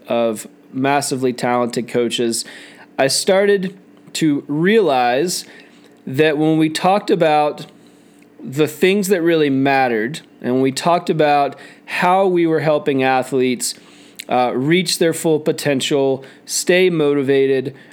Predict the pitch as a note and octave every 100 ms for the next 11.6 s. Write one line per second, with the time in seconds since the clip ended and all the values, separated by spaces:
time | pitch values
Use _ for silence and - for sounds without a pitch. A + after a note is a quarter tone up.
0 | - B2+ C3 B2+ B2 A#2+ A#2+ - _ -
1 | - A#2+ A#2+ D3 G3 F#3 F#3 F3+ - A#2+
2 | A#2 - F3 E3+ F3+ D#3 - - - -
3 | - A#2+ A#2+ A#2+ D3 D#3+ E3+ D#3+ D3+ D3+
4 | D3+ B2 D3 D3+ D#3 C#3 B2+ C#3 C#3+ C3
5 | A2 B2+ C#3 C#3+ C3+ A#2+ G#2 - - _
6 | _ _ _ - - D3 F3 F3+ F3 D3+
7 | - C#3 C3 C#3+ C#3+ A#2+ A#2 C#3+ D3 C#3+
8 | C3+ - - - - - C#3 C#3+ C#3 C3+
9 | D3+ F3 A#3 C#4+ - F3 D#3+ D#3+ - -
10 | _ - F3 G3 G3 A3+ A#3 - - -
11 | E3+ E3 F3 E3 E3